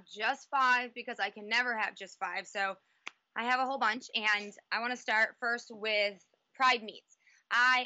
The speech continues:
absolutely love how teams are having Pride Meets. U C L A really kicked that off a year or two ago with their Pride Meet, but this week Florida had one, and I just thought it was fantastic. I love that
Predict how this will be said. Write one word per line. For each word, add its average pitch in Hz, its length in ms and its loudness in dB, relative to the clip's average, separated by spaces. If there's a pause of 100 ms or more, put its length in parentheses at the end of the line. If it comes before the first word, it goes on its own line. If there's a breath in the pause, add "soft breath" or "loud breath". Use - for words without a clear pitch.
(140)
absolutely 285 380 -4
love 240 300 2
how 208 720 2 (960)
teams 302 380 -4
are 269 140 0
having 247 320 0
Pride 233 260 0
Meets. 233 340 -8 (1000)
U 254 160 -8
C 277 160 -2
L 262 120 4
A 247 140 2
really 240 260 -4 (100)
kicked - 180 -8
that 220 160 4
off 220 320 2
a 202 300 -2 (240)
year 233 200 -2
or 233 40 -4
two 247 140 -6
ago 220 220 2
with 220 140 -6
their 226 140 -2
Pride 226 260 2
Meet, 226 200 -4 (280)
but 220 220 2
this 254 180 -2
week 254 240 -10
Florida 247 240 -2
had 226 260 -2
one, 220 300 -4 (140)
and 208 480 0 (180)
I 220 120 0
just 226 120 -12
thought 240 100 2
it 220 40 0
was 214 100 -12
fantastic. 247 800 -4 (420)
I 226 60 -6
love 240 260 0
that 233 160 0